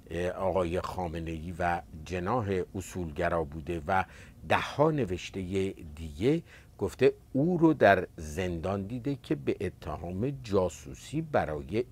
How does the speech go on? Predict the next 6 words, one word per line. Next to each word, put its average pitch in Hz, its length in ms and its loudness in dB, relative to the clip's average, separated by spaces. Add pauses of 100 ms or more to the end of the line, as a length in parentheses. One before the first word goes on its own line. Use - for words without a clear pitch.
اسرائیل 90 920 -2 (420)
توسط 95 580 0
اطلاعات 113 800 2
سپاه 117 520 -2 (460)
بازداشت - 920 -4 (120)
شده. - 360 -16